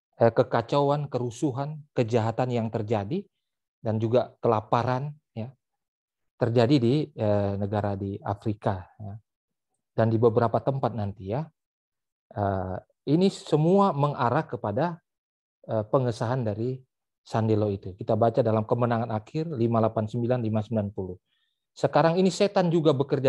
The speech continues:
dalam kecelakaan, bencana di laut, darat, kebakaran besar, tornado yang membinasakan, badai es,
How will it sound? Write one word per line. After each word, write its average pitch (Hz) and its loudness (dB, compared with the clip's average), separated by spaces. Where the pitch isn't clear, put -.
dalam 120 0
kecelakaan, 120 -4
bencana 131 0
di 127 0
laut, 143 0
darat, 143 0
kebakaran 131 2
besar, 131 -6
tornado 131 0
yang 123 -2
membinasakan, 117 -6
badai 117 4
es, 147 -2